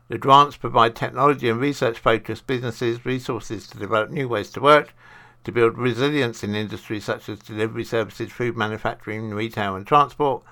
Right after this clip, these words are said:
and to support people at home during the coronavirus outbreak. Other projects to benefit from the funding include virtual reality training platforms for surgeons,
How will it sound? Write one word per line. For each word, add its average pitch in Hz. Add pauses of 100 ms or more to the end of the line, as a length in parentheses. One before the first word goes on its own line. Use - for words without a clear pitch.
(380)
and 117
to 117
support 143
people 117
at 113
home 120
during 110
the 104
coronavirus 101 (260)
outbreak. 117 (500)
Other 151
projects 117
to 120
benefit 120
from 107
the 107
funding 131
include 113
virtual 127
reality 117
training 110
platforms 107
for 104
surgeons, 160